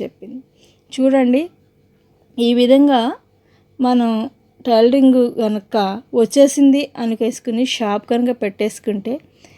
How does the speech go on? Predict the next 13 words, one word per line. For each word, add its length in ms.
ఈ 100
విధమైన 480
ఇబ్బందులు 400
పడాల్సి 440
వస్తుందండి. 760
మీరే 240
చెప్పండి, 380
ఒకవేళ 380
మనకి 340
మొత్తం 500
వచ్చు 240
పర్ఫెక్ట్గా 680
కుట్టడం, 580